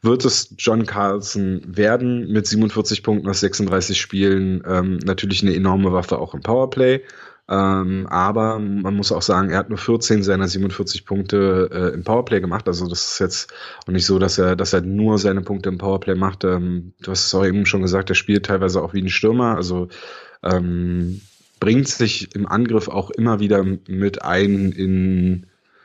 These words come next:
äh, als so eine Art vierter Stürmer. Also ein bisschen so Erik Karlsson, als Erik Karlsson noch beide Knöchel hatte und gut skaten konnte. Ähm, oder halt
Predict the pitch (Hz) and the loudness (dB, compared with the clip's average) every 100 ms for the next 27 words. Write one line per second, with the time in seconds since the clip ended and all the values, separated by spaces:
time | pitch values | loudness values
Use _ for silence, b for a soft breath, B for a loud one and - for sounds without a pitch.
0 | b b - 90 87 - 95 - 101 101 | b b -2 0 0 0 -2 -2 -2 0
1 | 104 87 104 120 113 113 104 95 95 110 | 2 0 0 0 2 2 0 0 0 2
2 | 113 127 127 127 107 113 110 107 107 - | 2 0 0 -2 0 0 2 2 0 -8
3 | _ _ _ - 104 101 107 104 117 - | _ _ _ -6 -2 -2 0 0 0 2
4 | 127 127 127 101 90 98 98 101 101 107 | 0 0 -4 -6 -4 -4 -2 0 0 2
5 | 101 101 98 98 92 - - 90 107 113 | 0 0 -2 -2 -4 -4 -4 0 0 0
6 | 120 117 123 117 120 120 113 - 95 95 | 0 2 0 0 0 2 2 0 -2 -2
7 | 92 98 - 104 104 127 131 131 143 B | -4 -6 0 0 0 0 0 0 -4 B
8 | B B B B B B 95 101 101 101 | B B B B B B 0 2 4 4
9 | 101 98 95 92 92 90 92 82 - 92 | 4 2 0 -2 -4 -2 -2 0 0 -4